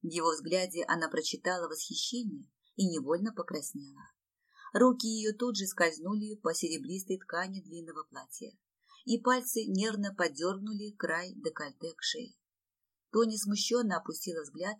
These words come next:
и пробормотала: "Я знал, что тебе пойдет", неопределенно усмехнулся он. Немного сомневался насчет размера, но и тут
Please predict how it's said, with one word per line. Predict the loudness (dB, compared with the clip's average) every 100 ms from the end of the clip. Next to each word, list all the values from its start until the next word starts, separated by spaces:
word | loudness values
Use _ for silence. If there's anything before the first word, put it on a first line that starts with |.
| -10
и |
пробормотала: | -6 -2 -2 -2 -6 -10 _ _ _ _ _ _ _
"Я | 8 8
знал, | 8 4
что | 4 0
тебе | -2 2 4
пойдет", | 4 -2 -6 -16 _ _ _ _ _
неопределенно | 2 2 2 -2 0 0 0 -6 -10
усмехнулся | -8 -6 -6 -8 -10 -4 -4
он. | -4 -8 -8 _ _ _ _ _ _ _
Немного | 2 4 6 4 2
сомневался | -2 0 0 0 2 0
насчет | -2 0 0 2
размера, | 2 0 -2 -10 -10 _ _ _ _ _ 2
но | 4
и | 4
тут | 2 0 -2